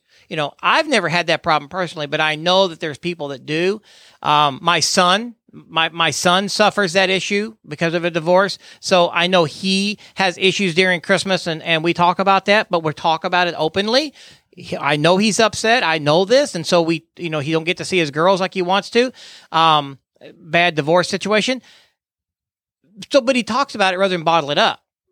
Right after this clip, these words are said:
Bottle it up is when you're not dealing with it, you know. So, Anita, just speaking to that for a second, and then I wanna change the subject to, um, uh, this code that, word that we use.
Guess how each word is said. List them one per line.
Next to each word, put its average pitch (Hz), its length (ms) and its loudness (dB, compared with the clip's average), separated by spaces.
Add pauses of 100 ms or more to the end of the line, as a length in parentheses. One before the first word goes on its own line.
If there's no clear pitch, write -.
Bottle 196 360 2
it 185 80 0
up 226 240 2
is 185 120 -8
when 160 340 -6 (320)
you're 156 120 -12
not 147 180 -8
dealing 156 340 0
with 113 200 -12
it, - 140 -20
you 160 100 -12
know. 135 100 -4
So, 147 120 -4 (180)
Anita, 254 300 2
just 220 180 -4
speaking 311 300 -2
to 240 40 0
that 240 200 0
for 226 100 -2
a 190 40 0
second, 226 380 0
and 190 140 -2
then 269 100 0
I 277 60 0
wanna 233 220 2
change 214 420 -2
the 175 100 -6
subject 190 540 0
to, 170 380 4 (280)
um, 147 420 0 (280)
uh, - 260 -12
this 156 220 -2
code 170 420 2
that, 139 220 -8
word 147 240 0
that 143 100 -4
we 147 120 -4
use. 131 300 -6